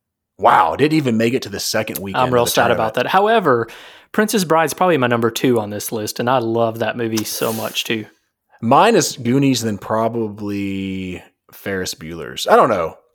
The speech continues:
Speaker 1: That and Princess
Speaker 2: They're real
Speaker 1: Bride are pretty close. And I love
Speaker 2: All
Speaker 1: Ghostbusters
Speaker 2: four of these are
Speaker 1: too.
Speaker 2: really good.
Speaker 1: Yeah,
Speaker 2: Yes,
Speaker 1: if I
Speaker 2: me
Speaker 1: did a
Speaker 2: too.
Speaker 1: top ten, they all four could make it, honestly. It's, uh, maybe not. They probably wouldn't, but they would make a top twenty for sure. Um, and several of them would be in the top ten, I think. So, yeah.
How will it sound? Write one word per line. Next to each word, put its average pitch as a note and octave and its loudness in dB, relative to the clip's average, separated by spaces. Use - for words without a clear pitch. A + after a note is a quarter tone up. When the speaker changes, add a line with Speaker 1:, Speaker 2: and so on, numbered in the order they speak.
Speaker 1:
That E3+ 6
and D#3 0
Princess C#3+ 4
Speaker 2:
They're C3+ 0
real C3+ 8
Speaker 1:
Bride G2+ -2
are F#2+ -6
pretty F#2+ -6
close. F#2 -4
And G3+ 6
I C4+ 8
love D4+ 8
Speaker 2:
All G#3+ 8
Speaker 1:
Ghostbusters F#3+ 10
Speaker 2:
four F3 8
of D#3+ 8
these C3+ 4
are C3 4
Speaker 1:
too. C3+ 4
Speaker 2:
really C3+ 6
good. C3 2
Speaker 1:
Yeah, F#3 8
Speaker 2:
Yes, D3+ 6
Speaker 1:
if F3+ 8
I G3+ 8
Speaker 2:
me C4+ 6
Speaker 1:
did C4 8
a F3 8
Speaker 2:
too. - 2
Speaker 1:
top F#3 4
ten, F3+ 4
they C#3 8
all C#3+ 8
four C#3 4
could G#2+ -4
make A2 -2
it, - -8
honestly. G2 -4
It's, - 0
uh, G#3+ 4
maybe E3 4
not. D2+ -2
They E3 6
probably C#3+ 4
wouldn't, F#2+ -4
but A2+ -4
they D3 8
would C3 4
make A#2+ 2
a A2 -2
top G#2 -4
twenty F#2+ -8
for F2 -14
sure. F2 -4
Um, F#2 -4
and G2 -6
several B2 2
of G2 -6
them G2+ -8
would F#2 -8
be F#2 -10
in F2+ -10
the E2 -12
top - -10
ten, F#2 -12
I D#2 -14
think. - -18
So, F3 8
yeah. G#3 6